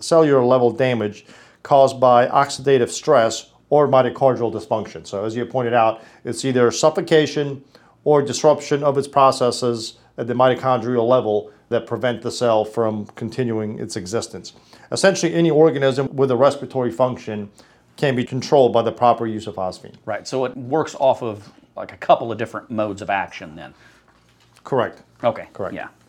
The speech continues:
Speaker 2: We already talked about how long phosphine has been around. It's been used in the United States for decades at this point. What makes it still such a powerful fumigant of choice after all of those decades?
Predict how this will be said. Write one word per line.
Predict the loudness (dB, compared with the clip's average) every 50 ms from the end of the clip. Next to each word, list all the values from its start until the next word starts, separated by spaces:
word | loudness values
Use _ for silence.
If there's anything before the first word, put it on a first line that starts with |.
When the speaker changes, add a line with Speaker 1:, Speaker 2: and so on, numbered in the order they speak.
| _ _ -14
Speaker 2:
We | -10 -6 -2 2 2
already | 2 2 2
talked | 4 4 4 4 4 2
about | 0 0 0
how | 4 2 2
long | 2 2 0 0 0 0 -2 0
phosphine | 2 4 4 4 2 -2 -6
has | -6 -6 -6
been | -6 -4
around. | -4 -2 -2 -4 -4 -4 -6
It's | -8 -8 -6
been | -4 -4 -2 -2
used | -2 -4 -4 -4
in | -6 -6
the | -4
United | -2 -2 -2 -2 -4
States | -6 -6 -6 -6 -6
for | -10 -16 -16 -16 _ _ -2
decades | 0 0 0 0 -4 -8 -8 -10 -10 -14
at | -14 -12
this | -12 -12 -12 -14
point. | _ -18 -18 -16 -16 -18 _ _ _ _ _ _ _ _ _ _ _ -10
What | -4 2 4 4 4 2
makes | 0 -4 -2 0 0 0 0 -2 -4 -6
it | -6 -6 -6 -8
still | -16 -16 -14 -8 -6 -4 -2 -2 -4 -6
such | -8 -8 -2 0 0 0 0
a | -2 -4
powerful | -4 -8 -6 0 2 4 4 4 2 2 0 -4 -4
fumigant | -4 -4 -4 -4 -2 -2 -2 -4 -4 -6
of | -8
choice | -10 -8 -8 -6 -6 -6 -8 -12 _ _ _ -4
after | -2 -2 -2 -2 -4 -6 -4 -2
all | -2 -2 -4
of | -6
those | -8 -12 -14
decades? | -16 -16 -16 -16 -20 -20 -20 _ -20 -20 -20